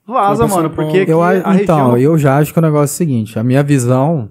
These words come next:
Speaker 3: em relação ao Casa Nova é se tornar muito grande aqui em Campo Grande.
Speaker 2: Regionalmente.
Speaker 3: Entre, entre os três melhores, mais falados, mais ouvidos, tá ligado? Que todo mundo conhece.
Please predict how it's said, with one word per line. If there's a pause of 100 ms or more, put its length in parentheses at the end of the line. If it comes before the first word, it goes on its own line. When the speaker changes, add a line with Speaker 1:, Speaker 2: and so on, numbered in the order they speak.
(300)
Speaker 3:
em
relação
ao
Casa
Nova
é
se
tornar
muito
grande
aqui
em
Campo
Grande. (920)
Speaker 2:
Regionalmente.
Speaker 3:
Entre,
entre
os
três
melhores,
mais
falados,
mais
ouvidos,
tá
ligado?
Que
todo
mundo
conhece.